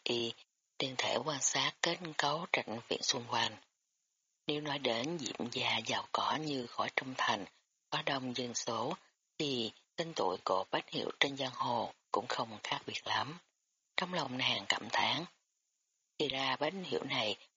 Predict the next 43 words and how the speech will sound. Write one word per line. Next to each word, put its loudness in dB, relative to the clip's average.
còn 0
là 2
một 0
phú -2
bà 2
đích -2
thực. -2
Diệp 0
Linh -8
Cẩm 2
đi -2
sau 2
vạt 0
áo -4
Nhan -4
Nhiễm -6
Y, -2
theo 0
gia 2
đình -2
đi 0
vào. 2
Lúc -2
này -2
Bách -2
Hiểu 0
một -2
thân 0
y -2
phục -2
trắng 0
thanh -4
lệ, 2
đang 0
ngồi -2
trước 2
bàn 0
đọc 0
sách, 0
nhìn -4
đến 0
trên 0
bàn 2